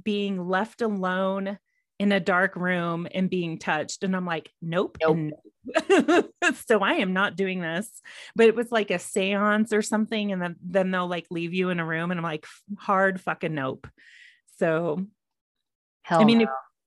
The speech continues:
Speaker 1: I know it's all kind of like, this is for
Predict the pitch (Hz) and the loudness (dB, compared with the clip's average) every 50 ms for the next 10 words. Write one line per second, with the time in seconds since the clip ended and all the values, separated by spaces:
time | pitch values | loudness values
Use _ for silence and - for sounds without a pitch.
0 | _ _ _ - 233 240 247 254 254 240 240 254 220 208 208 196 196 196 - - | _ _ _ 2 4 6 6 8 6 6 6 4 4 4 4 4 2 0 -2 -6
1 | - 233 208 202 202 190 185 180 175 - 180 175 170 - 202 202 - 202 190 185 | -4 -2 -2 0 0 0 0 0 -2 -2 -4 -4 -4 -4 -6 -6 -6 -8 -10 -12
2 | - - _ - 190 180 175 170 165 160 160 160 160 165 175 170 | -14 -12 _ -4 -2 0 0 0 0 0 -2 -4 -6 -6 -8 -10